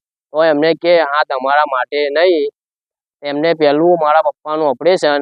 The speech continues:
બે હજાર એકવીસમાં કર્યું. પછી એ થયા પછી કે, "આ હવે કાકા કંઈ છે નહીં." ત્યાર પછી અમે હર મહિને ચેકઅપ કરાવવા જતા હતા, તો કહે છે, "આ બધું કાકા નોર્મલ છે."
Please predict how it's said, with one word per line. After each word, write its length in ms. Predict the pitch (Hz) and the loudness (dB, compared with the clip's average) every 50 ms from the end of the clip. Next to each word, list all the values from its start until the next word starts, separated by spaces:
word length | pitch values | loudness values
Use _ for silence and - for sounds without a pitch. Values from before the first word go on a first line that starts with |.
| 143 135 | -4 -2
બે 200 | 131 143 156 156 | 0 2 2 2
હજાર 320 | 147 - 147 147 151 151 151 151 - _ _ _ _ - | 2 2 2 2 2 2 0 -2 -8 _ _ _ _ -12
એકવીસમાં 580 | 139 143 - 175 185 208 196 - 175 165 160 147 | -12 -10 -6 -4 -4 -4 -2 -2 0 0 0 2
કર્યું. 340 | 151 147 147 156 160 165 170 - _ _ _ _ _ _ _ _ | 0 0 2 0 0 -2 -4 -6 _ _ _ _ _ _ _ _
પછી 400 | - 143 135 - 180 180 180 180 - - | -12 -12 -8 -4 0 0 2 0 0 0
એ 120 | 170 180 175 | 0 -2 -2
થયા 340 | - - 143 151 165 165 151 | 0 0 0 2 2 2 0
પછી 560 | - 147 143 - - 196 196 180 156 135 135 - _ _ _ _ _ _ _ _ _ _ _ - | 0 -2 -4 -2 0 2 2 2 2 0 -4 -8 _ _ _ _ _ _ _ _ _ _ _ -6
કે, 120 | 160 170 | -2 2
"આ 140 | 170 156 156 | 2 4 4
હવે 160 | 156 165 175 | 4 2 2
કાકા 320 | - 160 147 139 139 160 | 2 2 0 2 2 0
કંઈ 240 | 160 160 156 156 160 | 0 0 0 0 0
છે 380 | - - - 143 143 143 147 147 143 - _ _ _ 135 | -2 -4 -4 -2 0 2 2 0 -2 -6 _ _ _ -8
નહીં." 280 | 147 156 151 131 120 | -4 -4 -4 -4 -4
ત્યાર 240 | 120 - 151 160 175 | -6 -4 -4 -2 -2
પછી 320 | 165 160 143 - 175 170 160 | -2 -2 -4 -2 0 2 2
અમે 240 | 147 151 156 165 | 2 4 2 2
હર 220 | 156 143 151 180 196 | 4 4 4 2 2
મહિને 300 | 190 170 160 160 160 160 | 2 0 0 0 -2 -4
ચેકઅપ 380 | - - 143 139 - 160 156 - - | -4 -4 -4 -2 -2 -2 -4 -2 -2
કરાવવા 340 | 143 143 143 143 151 151 | -2 0 2 2 2 2
જતા 360 | 143 131 127 123 160 180 190 165 | 2 0 -2 -2 0 2 2 2
હતા, 280 | 139 135 139 135 135 - _ _ _ _ _ _ | 0 0 -2 -4 -4 -6 _ _ _ _ _ _
તો 120 | - 147 151 | -16 -14 -8
કહે 200 | 156 156 143 135 | -6 -6 -6 -4
છે, 120 | - 175 | 0 0
"આ 100 | 170 165 | 0 0
બધું 260 | 160 147 143 147 160 | 2 0 0 0 0
કાકા 380 | 160 156 139 135 - 151 156 156 | 0 0 0 2 2 2 2 2
નોર્મલ 460 | 151 139 131 131 127 127 127 135 135 | 2 -2 -4 -4 -4 -4 -4 -6 -8
છે." 280 | - _ - 151 135 | -8 _ -8 -6 -6